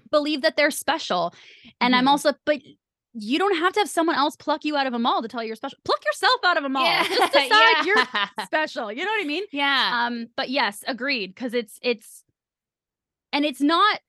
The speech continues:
Speaker 1: you know, maybe part of it is like, "Oh, wish I could be plucked out of a mall." But I think the bigger part of it is that it feels like then whatever process you're in and then whatever work you're doing,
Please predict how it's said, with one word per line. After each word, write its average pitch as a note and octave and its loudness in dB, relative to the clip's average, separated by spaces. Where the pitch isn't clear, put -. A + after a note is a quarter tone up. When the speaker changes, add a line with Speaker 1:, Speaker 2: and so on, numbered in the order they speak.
Speaker 1:
you D4 0
know, G#3+ 0
maybe C#4 0
part C#4 -2
of C4 -2
it B3 -2
is A#3 -6
like, A3 -6
"Oh, C#4+ -4
wish A#3+ -4
I A3+ -4
could B3 -12
be F3+ -12
plucked F#3+ -8
out F#3+ 0
of F#3+ -4
a G3 -4
mall." F#3 0
But C#4+ 2
I D4 2
think C#5 2
the D4 -6
bigger F4 0
part C#4 0
of A#3+ -4
it A#3+ -4
is B3 -6
that B3 -4
it D4 -8
feels E4 -4
like D4+ -2
then A3+ -2
whatever C#4 -2
process C4+ -2
you're B3 0
in A3+ -6
and A#3 -4
then B3+ -2
whatever C#4 -4
work A#3 -4
you're A#3+ -6
doing, G3 -6